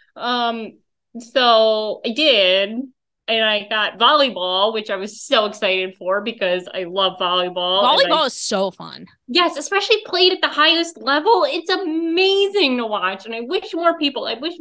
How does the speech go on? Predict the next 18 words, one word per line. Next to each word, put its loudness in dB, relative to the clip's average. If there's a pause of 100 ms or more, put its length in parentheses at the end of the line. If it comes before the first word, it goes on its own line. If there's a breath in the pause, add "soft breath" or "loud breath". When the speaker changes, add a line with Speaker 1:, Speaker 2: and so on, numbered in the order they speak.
(120)
Speaker 1:
volleyball 0
was -10
bigger 0
in -2
this -8
country. -10 (520)
Um, -6 (340)
so 0 (100)
you -8
Speaker 2:
You -2
Speaker 1:
could 0
Speaker 2:
know 4
Speaker 1:
buy 6
Speaker 2:
what 4
is, 0
like, 0
a -6
fun -6